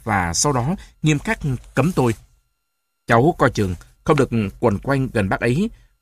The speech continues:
Có trời mà biết được bác ta là người như thế nào." Nhưng tôi lại bị bác lôi cuốn. Tôi đã nhìn thấy sắc mặt bác biến đổi như thế nào khi bác nói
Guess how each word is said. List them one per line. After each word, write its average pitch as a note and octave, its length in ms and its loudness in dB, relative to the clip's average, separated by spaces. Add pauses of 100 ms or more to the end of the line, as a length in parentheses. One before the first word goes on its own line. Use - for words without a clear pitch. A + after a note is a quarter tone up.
Có G#3+ 180 4
trời A#2+ 280 2
mà A2 100 0
biết G3+ 180 -4
được A#2 160 -2 (240)
bác F#3+ 180 -4
ta C#3+ 180 -2
là G#2+ 200 -4
người G2+ 260 -4
như D3 80 -2
thế G3+ 120 -2
nào." G2+ 260 0 (600)
Nhưng B2+ 160 2
tôi A2 340 0
lại F#2+ 260 -2
bị G#2 180 -6
bác D#3+ 220 -6
lôi G#2+ 320 0
cuốn. A2 300 -2 (640)
Tôi B2+ 340 4
đã D3 80 0
nhìn C3+ 180 0
thấy C#3+ 300 0 (220)
sắc - 260 -2
mặt B2+ 140 2 (420)
bác G#3+ 160 0 (720)
biến F3+ 220 2
đổi A2 300 2
như D#3 120 2
thế G#3+ 180 0
nào G#2 260 -2 (260)
khi B2+ 280 0
bác C#3+ 220 -6
nói B2+ 120 -2